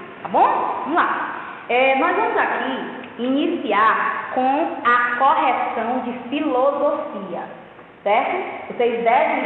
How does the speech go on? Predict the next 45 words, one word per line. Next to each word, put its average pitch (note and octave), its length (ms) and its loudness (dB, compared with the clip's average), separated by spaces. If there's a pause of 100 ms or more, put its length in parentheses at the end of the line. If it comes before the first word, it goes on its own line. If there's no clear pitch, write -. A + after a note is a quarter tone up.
estar A#3 380 2
com G#3+ 140 0
esse G3+ 280 -4
P C#4 120 0
D C4 560 0
e C#4+ 80 0
aí B3+ 220 2
a C4 60 4
gente C#4+ 360 -2
vai G#3 280 4 (220)
fazer, - 760 0 (200)
é, G#3+ 300 4
o A3 140 0
primeiro C#4 360 4 (140)
texto, - 680 -6
né? - 360 0 (320)
O - 80 -4
primeiro A4+ 500 2
texto, C4+ 380 4
ele B3 240 0
traz C4+ 360 4
uma C#4 140 2
mensagem C4 840 2 (320)
à - 680 2
família. A#3+ 800 0 (480)
Mas E4+ 160 2
eu G4 100 6
vou F4+ 140 6
ler D#4 140 6
pra D4+ 140 4
vocês, C4 300 0
que C4 60 -2
é C4+ 40 2
um C4+ 80 0
texto C4 300 0
bem D4 160 0
bacana, B3 840 0
então B3 140 0
eu A#3+ 40 -2
vou B3+ 120 -4
fazer, B3 220 -2
assim, A#3 140 -4
essa A#3 160 -4
leitura A3+ 280 -2
bem D4+ 400 -2